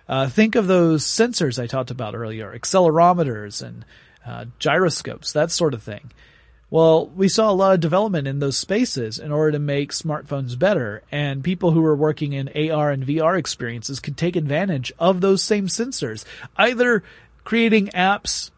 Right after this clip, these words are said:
specifically for smartphones, thus you don't have to build any other hardware, you just use existing hardware, but that limits how you can use it,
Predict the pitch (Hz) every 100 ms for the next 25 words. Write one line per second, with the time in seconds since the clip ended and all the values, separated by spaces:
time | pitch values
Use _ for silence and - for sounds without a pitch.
0 | - - - 151 208 196 185 151 143 226
1 | 196 170 208 214 123 117 175 - - 143
2 | 165 151 143 131 123 107 - _ 123 147
3 | 156 151 139 139 127 107 160 180 117 110
4 | 117 139 147 143 127 - 151 160 170 135
5 | 117 131 170 151 117 110 113 110 113 139
6 | - 160 151 156 165 160 131 - - -
7 | - - 165 165 160 147 131 113 120 107
8 | 104 123